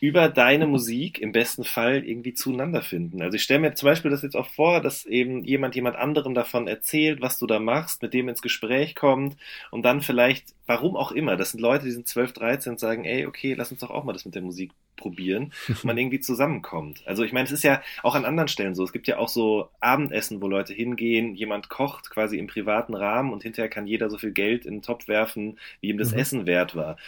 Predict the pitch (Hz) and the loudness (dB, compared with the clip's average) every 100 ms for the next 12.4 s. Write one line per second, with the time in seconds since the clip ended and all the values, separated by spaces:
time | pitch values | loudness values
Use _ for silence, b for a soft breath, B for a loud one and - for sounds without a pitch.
0 | B 98 98 - 120 120 113 - 139 160 | B -2 -2 0 -4 0 0 4 4 4
1 | 101 98 - 95 101 - 98 92 92 90 | -6 -6 2 4 4 -4 -4 -2 -2 -2
2 | 87 85 98 95 87 87 82 78 78 82 | -6 -4 -2 -2 -2 -6 -6 -10 -10 -14
3 | - 92 92 76 65 80 101 104 101 B | -8 -8 -6 -8 -6 0 6 6 6 B
4 | B B B 113 110 127 123 123 104 101 | B B B -4 -2 0 0 -2 -2 -4
5 | 110 107 110 107 104 107 143 139 123 131 | -2 -2 0 0 -2 0 0 2 4 6
6 | 135 107 101 - 156 131 131 135 - 123 | 4 0 -2 0 -2 4 6 6 4 4
7 | 160 160 131 123 - 135 165 147 117 117 | 6 4 2 -4 -2 2 2 0 -2 -2
8 | 110 147 - 107 95 90 82 82 - 135 | 0 -2 0 -2 -2 -4 -6 -8 0 0
9 | 156 165 151 151 165 B B B - 107 | 0 -2 -4 -4 -8 B B B -2 0
10 | 107 104 101 101 95 98 95 104 139 139 | 0 -2 -4 -4 -4 -8 -2 0 0 0
11 | 120 123 127 - 107 - - 101 101 104 | -4 -4 -4 -6 -8 -8 -4 -2 -2 -2
12 | 98 - 98 107 | -4 -4 -6 -6